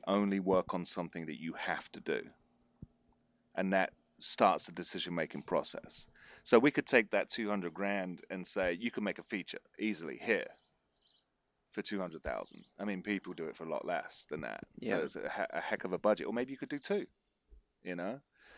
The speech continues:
Speaker 1: So it's like, what are you doing then? Like, what's the purpose? And I think for one, this is a true story. It's based on a true story. It's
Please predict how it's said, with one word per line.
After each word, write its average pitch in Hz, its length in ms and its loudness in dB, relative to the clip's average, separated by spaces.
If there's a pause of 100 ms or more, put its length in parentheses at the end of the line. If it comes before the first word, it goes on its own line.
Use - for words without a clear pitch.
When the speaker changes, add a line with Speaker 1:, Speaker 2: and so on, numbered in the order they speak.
(120)
Speaker 1:
So 123 180 6
it's 113 140 2
like, 117 160 8
what 131 340 8
are 196 60 6
you 190 120 6
doing 143 440 4
then? 90 240 4
Like, 98 240 8
what's 131 360 4
the 151 100 2
purpose? - 760 2 (120)
And 107 120 2
I 104 60 4
think 107 300 0
for 95 180 2 (100)
one, 151 360 8 (500)
this 117 180 -2
is 120 80 -4
a 120 80 2
true 131 220 2
story. 95 520 4 (420)
It's - 80 -6
based 110 280 8
on 98 80 0
a 80 60 -2
true 80 200 -2
story. 82 440 0 (640)
It's - 400 -2